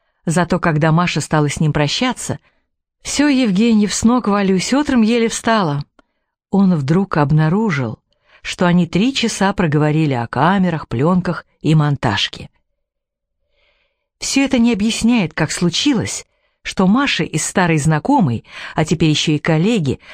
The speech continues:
про которую было бы любопытно знать, есть ли у неё кто-то, стала девушкой,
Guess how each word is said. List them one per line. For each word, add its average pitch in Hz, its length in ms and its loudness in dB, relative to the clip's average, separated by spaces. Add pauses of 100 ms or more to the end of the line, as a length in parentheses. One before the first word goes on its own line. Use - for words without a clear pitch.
(120)
про 170 100 0
которую 170 400 2
было 160 220 2
бы 156 100 2
любопытно 156 520 0
знать, 156 380 -2 (220)
есть 180 320 -2
ли 170 100 2
у 160 40 4
неё 156 240 2
кто-то, - 460 -4 (440)
стала 156 400 0
девушкой, 160 680 -2